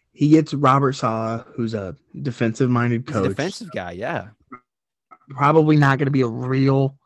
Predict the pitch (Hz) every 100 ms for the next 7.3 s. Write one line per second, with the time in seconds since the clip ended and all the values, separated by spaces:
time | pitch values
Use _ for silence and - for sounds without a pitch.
0 | _ - 139 135 131 127 123 113 107 113
1 | 135 143 151 143 151 151 _ _ _ 107
2 | 107 127 123 117 113 - 143 _ _ _
3 | _ _ - _ _ _ _ _ - 160
4 | 156 151 143 135 131 123 - _ _ _
5 | _ - 139 131 127 117 107 - - _
6 | _ 135 - 170 156 156 151 147 139 135
7 | 113 107 -